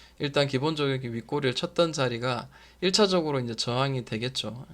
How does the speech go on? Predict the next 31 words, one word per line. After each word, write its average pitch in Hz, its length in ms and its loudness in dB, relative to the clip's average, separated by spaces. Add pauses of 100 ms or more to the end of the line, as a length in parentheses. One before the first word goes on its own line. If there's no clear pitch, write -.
일 123 60 -8
차적으로 113 340 -8
저항이 120 340 -6
될 113 120 -8
가능성이 117 400 -6
있고, - 400 -8 (400)
그다음에 107 220 -4
여기를 131 220 2
이제 113 100 -4
넘어선다면은 139 960 -2 (160)
전고점까지 113 920 -8 (160)
뭐 - 160 -14
이렇게 123 220 -6
한번 113 220 -8
봅니다. 110 360 -14 (800)
네, 135 140 -14 (240)
전고점이 143 560 0
여러 135 260 6
번 165 140 4
두드렸습니다. 123 840 -2
이 131 100 -6
자리도 151 440 -2
뭐 120 280 -12
터치하지 190 480 0
말라는 151 380 2
법은 143 260 0
없죠. 123 320 -8 (320)
네, 117 80 -12 (360)
충분히 135 260 -6
올라갈 131 360 0
만하고, 127 460 -8